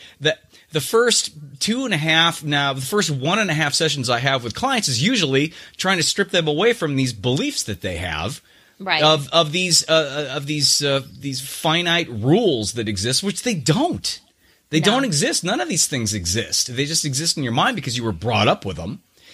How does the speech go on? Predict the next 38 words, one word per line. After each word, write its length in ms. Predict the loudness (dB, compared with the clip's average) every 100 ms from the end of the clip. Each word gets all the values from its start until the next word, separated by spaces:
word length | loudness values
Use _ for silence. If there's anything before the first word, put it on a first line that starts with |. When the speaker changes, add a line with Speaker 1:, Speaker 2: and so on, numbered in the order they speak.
| -16 -2
Speaker 1:
And 120 | 2
Speaker 2:
Mm-hmm. 40 | 4
Speaker 1:
there 140 | 2
are 40 |
boundaries 800 | 2 2 2 2 2 0 0 0
that 220 | 0 0
you're 160 | 0 2
living 360 | 2 2 2 0
within, 360 | 0 0 0
but 120 | -2 2
that's 280 | 2 0
where, 240 | -4 -4 -4 -10 -20 -4
that's 380 | 2 2 2 0
where 160 | 2
the 80 | 2
frustration 600 | 0 -2 0 0 2 2
comes 300 | -2 -4 -2
in, 140 | -4 -2
and 100 | 0
that's 240 | 0 0
why 140 | 0
they 100 | 2
finally 540 | 0 0 0 0 -2 -4 -18 _ -10
start 380 | -4 0 2 2
looking, 360 | 0 0 -2 -2
and 100 | 0
that, 200 | -2 0
<laughs> 120 | 2
and 120 | 4
they 100 | 4
start, 280 | 2 0 0
and 140 | 0
they 80 | -2
contact. 340 | 0 -2 -2 -2
It 80 |
takes 200 | 2 2
a 60 | 2
lot 640 | 0 -2 -2 -4 -6 -8